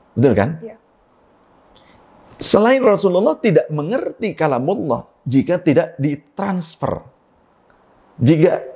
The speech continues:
Speaker 1: tidak ditransliterasikan oleh Rasul bahasa Tuhan itu. Karena bahasa wahyu itu bukan tulisan. Iqra, bacalah,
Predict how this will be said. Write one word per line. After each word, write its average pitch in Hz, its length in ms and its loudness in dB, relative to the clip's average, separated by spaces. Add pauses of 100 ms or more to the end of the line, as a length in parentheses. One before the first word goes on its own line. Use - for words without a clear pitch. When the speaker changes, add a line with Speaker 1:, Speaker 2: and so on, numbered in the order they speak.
(140)
Speaker 1:
tidak 247 360 2
ditransliterasikan 175 1900 -2
oleh 117 160 0
Rasul 110 340 -2
bahasa 104 400 -4
Tuhan 131 300 -2
itu. 85 160 -6 (920)
Karena 165 360 2
bahasa 139 520 0
wahyu 117 440 -2
itu 190 360 -6 (160)
bukan 147 400 0
tulisan. 143 640 -4 (240)
Iqra, - 560 0
bacalah, 226 640 -2